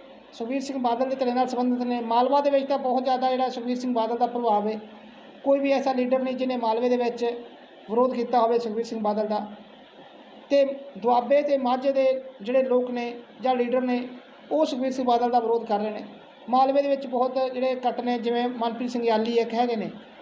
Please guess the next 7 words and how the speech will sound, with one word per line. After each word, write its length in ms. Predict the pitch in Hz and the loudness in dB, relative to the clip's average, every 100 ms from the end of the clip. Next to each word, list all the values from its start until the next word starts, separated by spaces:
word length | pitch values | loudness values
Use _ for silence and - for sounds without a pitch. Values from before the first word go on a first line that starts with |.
| - - - 190 | -20 -20 -18 0
ਜਾਂ 200 | 240 247 | 2 2
ਚੰਦੂ 300 | 240 226 233 | 0 -4 -2
ਮਾਜਰਾ 340 | 220 220 226 | -2 0 -2
ਜੀ 120 | 214 | -2
ਨੇ, 140 | 214 208 214 - - - - - - - - - - - - - - - | -4 -6 -8 -16 -20 -20 -20 -20 -20 -20 -20 -20 -20 -20 -20 -20 -20 -2
ਇਹਨਾਂ 340 | 262 302 311 294 | 2 2 2 0
ਨੂੰ 260 | 285 277 | 0 -2